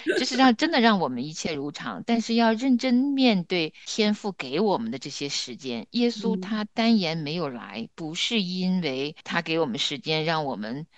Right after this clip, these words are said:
Speaker 2: 什么都不做的瘫在那里哈，乃是让我们尽心竭力的如常生活，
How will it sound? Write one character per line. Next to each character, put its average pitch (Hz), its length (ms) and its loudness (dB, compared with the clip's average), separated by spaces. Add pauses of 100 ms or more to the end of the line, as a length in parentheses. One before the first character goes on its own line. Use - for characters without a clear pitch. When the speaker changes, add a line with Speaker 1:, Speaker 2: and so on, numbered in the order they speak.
(140)
Speaker 2:
什 - 240 -4
么 147 120 0
都 185 360 2 (320)
不 151 100 -10
做 180 280 6
的 78 300 -6 (180)
瘫 196 180 2
在 175 160 4
那 143 220 0
里 - 140 -12
哈， - 320 -12
乃 165 160 -4
是 208 160 -6
让 220 220 4
我 139 100 0
们 135 300 -4 (260)
尽 220 180 2
心 220 240 4
竭 147 220 0
力 196 220 0
的 98 240 -4 (200)
如 160 220 -4
常 170 240 -6
生 233 260 2
活， - 340 -6